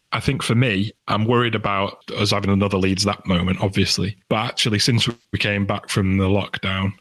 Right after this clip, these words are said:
we've been a bit unpredictable. It feels like the result could be win, lose or draw, and it's almost like throwing a dice rather than any sort of sense or logic behind what the result is based on our performance. So we could easily lose the game tomorrow, and if we do, there'll be panic stations with, at Leeds United, won't it?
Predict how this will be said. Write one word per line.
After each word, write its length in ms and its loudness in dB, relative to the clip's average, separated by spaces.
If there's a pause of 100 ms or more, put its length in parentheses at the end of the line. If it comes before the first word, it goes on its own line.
we've 220 2
been 160 0
a 80 0
bit 180 -2
unpredictable. 680 -2 (160)
It 140 -4
feels 320 -2
like 320 -4
the 100 0
result 380 0
could 180 -4
be 320 0
win, 220 0
lose 180 4
or 120 2
draw, 500 0
and 100 -2
it's 160 -4
almost 360 0
like 360 -4
throwing 240 0
a 60 -2
dice 500 -2 (160)
rather 320 0
than 340 0
any 200 0
sort 300 -2
of 180 -4 (160)
sense 420 0
or 120 0
logic 420 0
behind 400 0 (160)
what 160 0
the 60 0
result 360 0
is 100 0
based 320 -2
on 60 -4
our 100 -2
performance. 560 -4
So 240 -2 (200)
we 80 0
could 100 2
easily 240 0
lose 220 2
the 60 -4
game 180 -2
tomorrow, 320 0
and 80 0
if 120 -4
we 60 2
do, 220 0
there'll 140 -4
be 100 0
panic 320 -4
stations 500 0
with, 220 -2
at 80 0
Leeds 240 -2
United, 260 0
won't 140 2
it? 80 -10